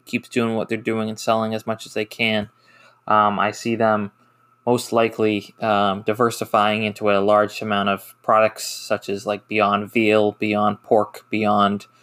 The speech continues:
uh, Chicken Wings, um, basically what Gardein is doing, but on a more, I don't wanna say healthier, but a more fresh and, um, non-microwavable level.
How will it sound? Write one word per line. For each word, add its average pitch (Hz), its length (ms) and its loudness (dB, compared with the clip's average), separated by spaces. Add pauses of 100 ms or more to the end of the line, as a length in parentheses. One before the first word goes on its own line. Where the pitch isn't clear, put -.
(440)
uh, 98 180 0
Chicken - 320 -4
Wings, 101 600 -2
um, 104 280 0
basically 117 400 0
what 101 220 0
Gardein 117 420 2
is 104 140 0
doing, 104 320 -2
but 101 120 0
on 101 140 2
a 101 160 -4 (380)
more, 113 400 2
I 107 80 0
don't 117 80 2
wanna 110 140 0
say 104 160 -4
healthier, 101 500 -2
but 98 220 2
a 98 300 2 (120)
more 107 540 -2 (840)
fresh - 640 0 (800)
and, 101 920 -4 (140)
um, 101 380 -2
non-microwavable 104 840 2
level. 110 360 2